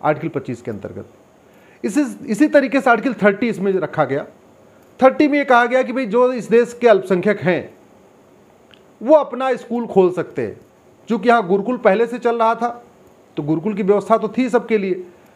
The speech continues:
लेकिन मदरसे के कोई सिस्टम था नहीं यहाँ पे, तो उनका ये कहना था कि हम भी अपना मदरसा चला सकें, इसलिए हमको भी छूट मिलनी चाहिए।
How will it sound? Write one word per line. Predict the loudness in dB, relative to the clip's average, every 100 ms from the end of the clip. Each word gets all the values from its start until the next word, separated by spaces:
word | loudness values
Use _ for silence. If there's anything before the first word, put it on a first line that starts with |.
| _ _ 0
लेकिन | 0 2
मदरसे | 0 0 0 0
के | -2
कोई | 0 0
सिस्टम | 0 -6 -6 0
था | 2
नहीं | 2 -2
यहाँ | -6
पे, | -4 -6
तो | -4
उनका | -4 0 0
ये | 0
कहना | 2 0 2
था | 0
कि | 0
हम | 0 0
भी | -2
अपना | 0 0
मदरसा | 0 -2 0 0
चला | 0 0 0 0
सकें, | -2 -2
इसलिए | -4 0 -2
हमको | 0 -2
भी | -2
छूट | -6 -6
मिलनी | -4 -4 -4
चाहिए। | -8 -10